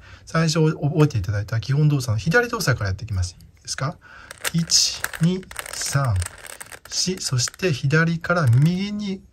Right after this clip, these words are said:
持ち替えて、今度右動作。一、二、三、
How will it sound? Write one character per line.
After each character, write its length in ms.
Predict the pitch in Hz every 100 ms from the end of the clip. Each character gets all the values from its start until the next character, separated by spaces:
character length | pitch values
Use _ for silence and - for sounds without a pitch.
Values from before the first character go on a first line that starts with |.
| -
持 120 | 139
ち 100 | -
替 160 | - 107
え 40 |
て、 280 | 90 120 101 - - -
今 260 | - 160 139
度 180 | 175
右 280 | 135 120 123
動 160 | 123 113
作。 200 | 87 85 - - - -
一、 360 | 131 120 - - -
二、 200 | 175 190 -
三、 400 | - - 117 98